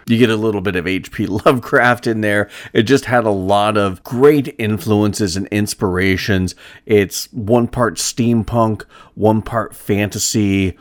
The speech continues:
one part horror, one part noir detective story. It just was fascinating to watch and had so many facets and so many characters, which made it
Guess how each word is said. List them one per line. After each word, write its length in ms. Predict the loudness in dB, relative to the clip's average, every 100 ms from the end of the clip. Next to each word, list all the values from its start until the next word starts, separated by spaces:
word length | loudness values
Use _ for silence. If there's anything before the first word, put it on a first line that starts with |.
| _ -4
one 280 | 0 0
part 340 | -2 0 0 0
horror, 720 | -4 2 4 4 2 0 -2 -10 -20 -14
one 420 | -2 2 2 0
part 640 | -4 -2 0 0 -2 -10 -2
noir 480 | 0 2 2 2
detective 840 | 0 -4 -4 -4 0 2 4 2 -4
story. 680 | -8 0 2 2 2 -2 -4 -16 -12
It 340 | -4 0 0 -2
just 300 | -8 -8 _
was 420 | -8 2 2 2 _ _
fascinating 720 | -12 -2 0 0 2 0 0 -4
to 80 |
watch 320 | 0 -2 -2 -6
and 100 | -4
had 180 | -4
so 280 | -6 2 2
many 160 | 4 0
facets 640 | 0 -2 0 -4 -10 -2
and 260 | 4 6 4
so 140 | 4
many 140 | 2 2
characters, 720 | 0 2 4 4 0 -12 -2
which 320 | -2 -2 -4
made 280 | 2 4 4
it 140 | 0